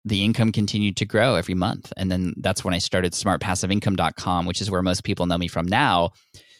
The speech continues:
to have a platform to share how all that happened. And I started to just share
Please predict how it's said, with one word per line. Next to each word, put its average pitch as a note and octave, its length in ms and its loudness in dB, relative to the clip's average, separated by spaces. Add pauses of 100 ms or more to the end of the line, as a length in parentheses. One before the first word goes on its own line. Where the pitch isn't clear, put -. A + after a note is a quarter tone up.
(120)
to B2 160 4
have C3 140 4
a A#2 40 0
platform D3+ 420 2
to G#2+ 120 2
share A2 400 2
how F#2 180 2
all F2 140 2
that D#2+ 180 -2
happened. C#2 600 -4
And F#2 380 -2
I G2+ 160 0
started G#2 400 2
to G#2 80 0
just F#2+ 160 0
share G2 260 2